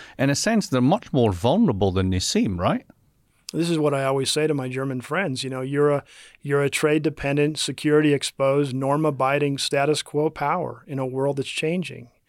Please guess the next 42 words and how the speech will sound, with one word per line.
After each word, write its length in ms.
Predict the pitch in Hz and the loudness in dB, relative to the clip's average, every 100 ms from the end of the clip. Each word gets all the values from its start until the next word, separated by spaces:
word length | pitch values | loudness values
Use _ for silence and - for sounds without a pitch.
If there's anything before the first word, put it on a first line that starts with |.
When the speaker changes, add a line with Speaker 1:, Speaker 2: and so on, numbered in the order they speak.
| _ _ _ | _ _ _
Speaker 2:
And 180 | 143 139 | -4 -4
you 140 | 135 139 | -4 -2
better 180 | 151 | 0
start 240 | 165 170 160 | 2 2 2
thinking 360 | 170 180 156 | 0 0 2
about 260 | 139 135 135 | 0 0 0
where 120 | 139 | 2
you 180 | 147 143 | 2 2
want 180 | 135 143 | 2 2
to 60 | |
be 200 | 139 135 | 0 0
in 100 | 139 | 0
a 40 | 135 | 0
decade. 400 | 147 160 139 127 | -2 -2 -2 0
Now, 160 | 139 139 | 0 2
Altmaier 540 | 170 - 151 151 151 - - - - - _ - | 0 0 0 2 0 -4 -20 -20 -20 -20 _ -2
may 180 | 147 | 0
be 120 | 147 165 | 2 2
thinking 380 | 185 208 196 | 2 0 2
about 300 | 131 120 117 | 0 -2 -4
that, 180 | 139 123 | -4 -4
and 100 | 131 | -2
I, 240 | 135 135 - | -2 -2 -2
I, 120 | 143 | -4
if 380 | 226 220 247 143 | -6 -10 -6 -2
so, 280 | - 156 156 | 0 2 4
I 100 | 160 | 4
congratulate 680 | - 151 156 180 175 131 123 | 2 2 4 2 2 0 -2
him. 100 | 127 | -4
But 140 | 123 | -2
I 100 | 131 | 0
think 300 | 135 156 156 | 0 2 2
that 160 | 151 135 | 0 0
the, 320 | 139 135 131 - - - - _ | 0 -2 -4 -8 -20 -20 -20 _
the 120 | - | -6
kinds 460 | 139 - 151 160 151 | -4 0 2 4 4
of 160 | 156 135 | 2 2
industrial 1160 | 135 135 143 135 - 151 147 143 143 139 143 - | 0 2 0 0 0 4 6 6 6 4 2 -4
concerns 800 | - 143 - - 147 147 151 147 | -2 0 0 2 4 6 4 2
he 160 | 156 | -2
has, 520 | 127 131 127 139 151 - | -2 -2 0 0 0 0
while 360 | 139 131 139 | 2 2 0